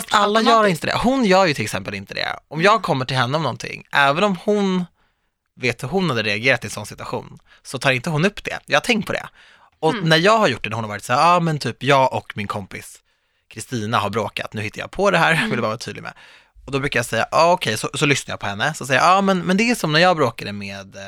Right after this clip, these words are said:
Speaker 1: min kompis, eh, Anna-Sara."
Speaker 2: Mm.
Speaker 1: För att hon är, jag är en sån här person, Anna-Sara.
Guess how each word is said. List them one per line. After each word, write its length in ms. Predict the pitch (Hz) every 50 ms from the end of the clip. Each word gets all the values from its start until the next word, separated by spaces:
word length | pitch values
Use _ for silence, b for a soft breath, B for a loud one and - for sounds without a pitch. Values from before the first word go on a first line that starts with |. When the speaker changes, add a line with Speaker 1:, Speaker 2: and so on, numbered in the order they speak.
| 98 98 - B B B B B B _
Speaker 1:
min 160 | - 110 107
kompis, 540 | 104 - 107 95 - - 107 98 - - -
eh, 540 | 101 101 98 98 95 95 98 98 98 101 - - - - - - - 107 - - _ _ _ - 98 104 139 _ _ _ _ - -
Anna-Sara." 680 | - - 139 131 117 113 - - 185 - - - - - B B B
Speaker 2:
Mm. 200 | 254 220 208 202
Speaker 1:
För 160 | - - -
att 100 | 131 -
hon 320 | - 131 170 190 190 185 175
är, 160 | 147 127 123
jag 180 | 127 151 165 175
är 40 | 170
en 60 | 156
sån 100 | - 127
här 60 | 113 113
person, 320 | - - - - 107 123 123 -
Anna-Sara. 680 | - 113 113 110 104 110 - - - 110 - 117